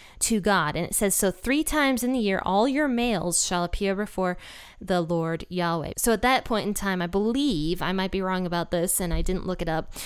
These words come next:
but I believe the males primarily did the sacrifices and gave God all that stuff. Though I don't know if that was always the case, but God says, make sure that all of the males are celebrating these holidays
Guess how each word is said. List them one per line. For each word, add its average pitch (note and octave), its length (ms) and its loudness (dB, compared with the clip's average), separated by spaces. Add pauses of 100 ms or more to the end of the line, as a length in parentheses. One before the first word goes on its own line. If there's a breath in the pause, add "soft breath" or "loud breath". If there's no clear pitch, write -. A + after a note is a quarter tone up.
(400 loud breath)
but G3 140 4
I G3 100 4
believe G3+ 460 2
the G3+ 100 4
males F#3+ 400 2
primarily F3 680 0
did E3 260 0
the D#3+ 80 -4
sacrifices E3 1040 -2
and D#3 360 -6
gave E3+ 280 -2
God D#3 320 -2 (100)
all E3 160 -2
that E3 200 -4
stuff. - 420 -4 (300 loud breath)
Though F#3+ 80 6
I F#3 60 4
don't F#3 140 2
know F3 140 2
if E3 80 -4
that E3+ 160 0
was F3 200 -2
always A3 300 4
the G3+ 80 -2
case, G3+ 300 0
but - 120 -6
God E3+ 200 0
says, - 220 -2 (300 loud breath)
make G#3 160 2
sure G#3+ 180 0
that F#3 320 0 (160)
all A3+ 300 6
of C#4 140 0
the B3 80 2
males F3+ 680 0 (240)
are F3 160 0
celebrating G3+ 720 2
these F#3 200 -2
holidays E3+ 720 -2